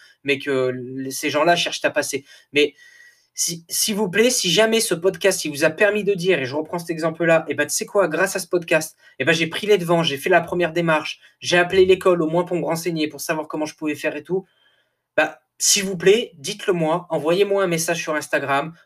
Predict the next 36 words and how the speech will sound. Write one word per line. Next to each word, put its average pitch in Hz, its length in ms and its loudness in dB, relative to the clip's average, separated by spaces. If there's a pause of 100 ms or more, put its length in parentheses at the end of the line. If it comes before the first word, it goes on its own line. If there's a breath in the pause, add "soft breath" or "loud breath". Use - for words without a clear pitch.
envoyez-moi, 180 640 4
enfin, 147 380 -2 (180)
un 165 120 0
signe, 165 480 -4
quelque 180 180 -2
chose, 175 360 0 (300 soft breath)
mais 147 320 2 (260)
parce - 220 -2
que 185 80 6
le 165 160 4
but 175 220 -2
de 170 100 0
ces 165 180 -4
podcasts, 147 500 -2
c'est - 200 -2
avant 143 180 0
tout 143 160 -14
ça, 156 300 0
c'est 147 160 -2
avant 131 180 0
tout 170 140 -8
que 165 60 -14
vous 156 60 -10
soyez 120 280 -4
plus 165 200 -8
heureux, 139 220 -2 (240 loud breath)
c'est - 160 -2
avant 147 180 0
tout 185 160 -6
que 160 60 -8
vous 156 100 -6
vous 147 120 -6
lanciez, 160 560 0 (200 loud breath)
et - 80 -4
parce - 200 0
qu'aujourd'hui, 175 760 0